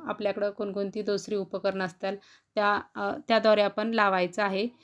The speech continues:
आणि आपण ते ऐकायचं आहे. फक्त श्रवण करायचं. आपल्याला जर वेळ नाही ते, कारण ते खूप मोठं आहे, ते वाचण्यासाठी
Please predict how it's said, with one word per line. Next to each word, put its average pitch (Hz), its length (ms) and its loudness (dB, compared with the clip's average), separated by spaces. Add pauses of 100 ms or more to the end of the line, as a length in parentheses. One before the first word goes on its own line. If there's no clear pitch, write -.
(200)
आणि 208 180 -2
आपण 226 260 0
ते 262 100 4
ऐकायचं 214 460 2
आहे. 185 80 2
फक्त 285 300 0
श्रवण 226 320 2
करायचं. 202 320 -4
आपल्याला 214 280 -2
जर 220 160 -2
वेळ 208 260 -2
नाही 202 320 -2
ते, 202 360 -4
कारण 202 240 -2
ते 220 120 0
खूप 226 220 -4
मोठं 208 300 -2
आहे, 196 220 0
ते 208 140 -8
वाचण्यासाठी 190 540 -4